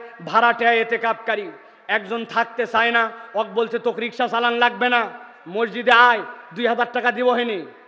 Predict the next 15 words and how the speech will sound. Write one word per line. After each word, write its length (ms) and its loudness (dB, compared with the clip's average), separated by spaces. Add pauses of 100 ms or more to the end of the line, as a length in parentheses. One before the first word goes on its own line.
(840)
লুঙ্গি 320 0
দেওয়া 220 8
হবে 180 6
দুটা।" 480 4 (640)
আর 140 0
বহুত 280 4
লোকজন 280 0
হাদিয়া 320 4
টাদিয়াও 340 2
দেয়, 180 2
পাবু 380 0
সব 260 2
মিলে 200 2
তিন 200 -4
হাজার 220 2